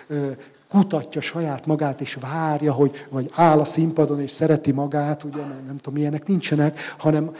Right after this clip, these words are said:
azt hiszem, hogy az van, hogy az önszeretet inkább olyasmi, hogy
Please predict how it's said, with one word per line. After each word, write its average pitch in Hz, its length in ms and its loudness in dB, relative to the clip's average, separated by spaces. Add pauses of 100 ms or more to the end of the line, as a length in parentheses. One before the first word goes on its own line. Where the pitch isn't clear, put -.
(140)
azt 160 180 -8
hiszem, - 220 -8
hogy 156 160 -2
az 143 240 -4
van, 143 200 -2
hogy 143 400 0
az 143 160 -4
önszeretet 156 640 -2
inkább 147 340 -6
olyasmi, 147 340 0
hogy 143 380 0